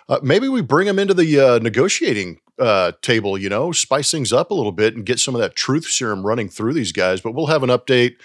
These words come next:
uh, as much as we can, uh, about the C B A with the Major League Baseball.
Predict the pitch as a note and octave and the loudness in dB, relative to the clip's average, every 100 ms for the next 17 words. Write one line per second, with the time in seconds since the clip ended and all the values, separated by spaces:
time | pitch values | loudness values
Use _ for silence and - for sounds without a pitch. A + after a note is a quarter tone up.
0 | - - - - - A#2+ A2 A#2 A2+ B2+ | -20 -20 -20 -10 0 4 4 4 2 0
1 | B2+ G#2+ A#2 - A#2 A#2 A2 G2+ A2 G#2 | 0 -2 -2 -2 -2 0 0 0 0 0
2 | G#2 - A2 G#2 G#2 G2 - C3 A2 G#2+ | 0 -2 -4 -2 -2 -2 0 0 0 2
3 | A2 A2 G#2 G#2+ G2+ G#2+ G#2 G#2 F2 G#2 | 4 2 -2 -4 -4 -2 -2 -4 0 0
4 | A2 - A2 G#2+ G#2+ | 0 0 2 2 0